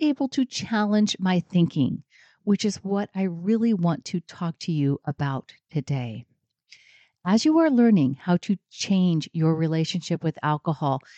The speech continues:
at first you will simply practice becoming aware. That means actually separating out the different elements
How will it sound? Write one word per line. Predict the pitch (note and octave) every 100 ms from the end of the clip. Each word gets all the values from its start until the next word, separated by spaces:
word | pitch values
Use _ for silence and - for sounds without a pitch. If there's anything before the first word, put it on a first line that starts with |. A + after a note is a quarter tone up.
| - _
at | G#3 G#3
first | - C#4 C4+ - -
you | F#3+ G#3
will | G#3
simply | - G#3 - G3+
practice | - - F#3+ F#3 - D3 -
becoming | E3+ - - F#3+ E3+ D3+ - -
aware. | D#3+ D3 D3+ C3+ - - _ _ _ _ _ _ -
That | F3 G#3+ C#4+
means | A#3+ A#3 A3+ -
actually | F#3 - G3+ F#3+ F#3
separating | - - - - G3+ F#3+ F#3+ F3+ -
out | C#3+ E3 - - - _ _ _ _
the | F3+
different | E3+ F#3+ G3 F3 - -
elements | F3 F3+ D3 C#3 -